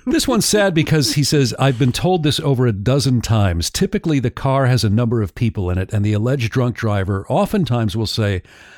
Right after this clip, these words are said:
'I only drank beer,' or, 'I never did shots.'" Um, and in this particular case, this is what this guy says. "Well, I normally drink whiskey, but because I was designated driver tonight,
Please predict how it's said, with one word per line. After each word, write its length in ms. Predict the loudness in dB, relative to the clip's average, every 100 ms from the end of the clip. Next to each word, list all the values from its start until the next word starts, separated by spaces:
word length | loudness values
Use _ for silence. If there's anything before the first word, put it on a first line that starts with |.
| -12
'I 160 | -4 -2
only 320 | 2 2 2
drank 380 | 2 2 2 2
beer,' 460 | 2 2 4 2 0
or, 480 | 0 0 0 -2 -4 -4
'I 140 | 0 2
never 340 | 2 2 2
did 300 | 2 0 0
shots.'" 640 | 0 0 2 0 -2 -4 -6 _ _ _ _ _ _ _ _
Um, 480 | -2 0 2 0 -2 -6 _
and 120 | 2 4
in 80 | 4
this 140 | 2
particular 460 | 0 0 0 0 0
case, 400 | 2 2 0 -6 _ -8
this 240 | -2 0 0
is 100 | 0
what 180 | 0
this 160 | 0 0
guy 200 | 0 0
says. 340 | 0 0 0 -2 -12 -20 _
"Well, 260 | 0 2 2
I 100 | 2
normally 400 | 2 2 2 2
drink 280 | 2 0 0
whiskey, 560 | 0 0 0 0 0 0
but 240 | -2 -2 0
because 360 | -2 0 0
I 140 | 0 2
was 180 | 2 2
designated 720 | 2 2 0 2 2 2 0
driver 360 | 0 2 0
tonight, 440 | 0 2 2 2